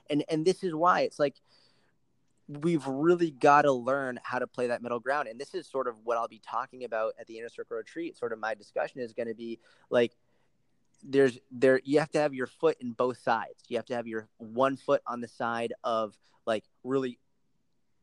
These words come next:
of, like, really giving it a massive effort, giving it your all. And then on the other side of, like, but also understanding, like, hey, there has to be rest. And,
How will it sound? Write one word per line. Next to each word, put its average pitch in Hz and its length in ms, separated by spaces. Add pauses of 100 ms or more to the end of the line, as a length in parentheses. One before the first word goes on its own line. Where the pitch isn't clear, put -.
of, 113 180
like, 113 220
really 120 340 (140)
giving 127 240
it 131 140
a 117 60
massive 113 360
effort, 127 340 (120)
giving 117 260
it 123 140
your 117 180
all. 107 300 (320)
And 120 140
then 120 140
on 117 200
the 117 140
other 127 200
side 110 440 (220)
of, 113 220
like, 113 240 (300)
but 120 120
also 131 300
understanding, 113 480
like, 113 260
hey, 156 260
there 110 200
has 117 260
to - 80
be 120 140
rest. 135 320
And, 104 180